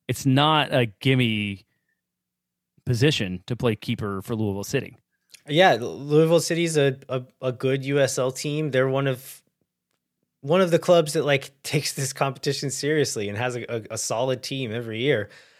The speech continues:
Speaker 2: Uh, I don't know a ton about their goalkeeper, but they had a pretty good defensive record last season.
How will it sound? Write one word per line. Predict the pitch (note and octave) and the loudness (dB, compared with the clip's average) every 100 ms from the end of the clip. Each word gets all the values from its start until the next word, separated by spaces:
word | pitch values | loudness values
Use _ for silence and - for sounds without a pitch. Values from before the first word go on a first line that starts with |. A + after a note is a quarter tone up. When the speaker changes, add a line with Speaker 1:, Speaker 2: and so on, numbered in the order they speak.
| _ _ - | _ _ -4
Speaker 2:
Uh, | A#2 A2+ | 0 4
I | C3 | 6
don't | D#3+ D3 A#2+ | 6 4 0
know | A#2+ | -2
a | A2 | -2
ton | - C#3 | -2 -2
about | D3+ D#3+ D3 | 2 2 2
their | D3 | -2
goalkeeper, | C3+ D3+ C#3+ D#3+ D3+ D#3 | 0 0 0 -8 0 0
but | C#3 C3 | 0 -2
they | B2+ | 2
had | C3 | 2
a | B2 | 2
pretty | - B2+ | -4 -6
good | A#2+ C3+ C3 - - _ _ | -2 -2 -2 -6 -20 _ _
defensive | - A#2+ C3 - A#2+ | -10 -6 -6 -6 -4
record | B2 A#2 B2+ A#2+ A#2 | -2 -2 -4 -6 -4
last | A#2 G#2+ | -2 -2
season. | - A#2 A#2 A2+ A2 | -4 -8 -6 -8 -10